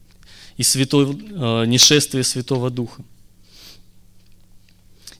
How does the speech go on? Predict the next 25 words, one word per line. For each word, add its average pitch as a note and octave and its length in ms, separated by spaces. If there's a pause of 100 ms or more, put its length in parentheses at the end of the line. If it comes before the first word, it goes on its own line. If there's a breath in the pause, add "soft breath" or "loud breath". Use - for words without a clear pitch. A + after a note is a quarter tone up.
Там E3 400
люди, C#3+ 540
хотя, C#3+ 240
может D3+ 200
быть, D3 120
они D3+ 160
не D3 100
до D3 80
конца D3 300
и D3+ 60
понимают, D3 600
но B2+ 60
они C3 120
доверяют C#3 520
Богу C3+ 360 (500 soft breath)
и B2+ 60
слушают B2+ 540
Его, F#2 180 (840 soft breath)
и B2 80
исполняют C3+ 760 (240)
то, A#2 80
что - 200
Он A2+ 100
их - 140
просит. - 480